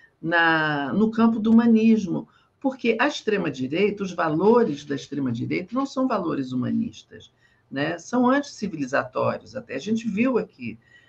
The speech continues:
como, como, é, como eles pensam, né? Como o Bolsonaro,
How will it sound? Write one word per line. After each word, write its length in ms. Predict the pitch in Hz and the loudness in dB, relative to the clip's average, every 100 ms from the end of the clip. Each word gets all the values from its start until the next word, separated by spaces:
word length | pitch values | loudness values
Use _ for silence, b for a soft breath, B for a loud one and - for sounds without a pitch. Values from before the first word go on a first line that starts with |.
| b _ | b _
como, 500 | - 151 147 135 104 - | -2 2 2 2 -2 -4
como, 720 | 151 147 143 131 120 78 - - | -2 2 2 2 0 -4 -6 -10
é, 400 | 87 104 98 - | -8 -4 -6 -4
como 220 | 202 220 | 2 4
eles 240 | 254 320 - | 4 2 -4
pensam, 640 | - 240 269 269 - 147 | 2 6 6 4 -2 -2
né? 220 | 131 165 | 0 -2
Como 240 | 180 175 175 | -4 -6 -6
o 60 | |
Bolsonaro, 840 | 160 170 175 175 160 156 165 180 180 | -4 -4 -4 -4 0 0 0 -2 -6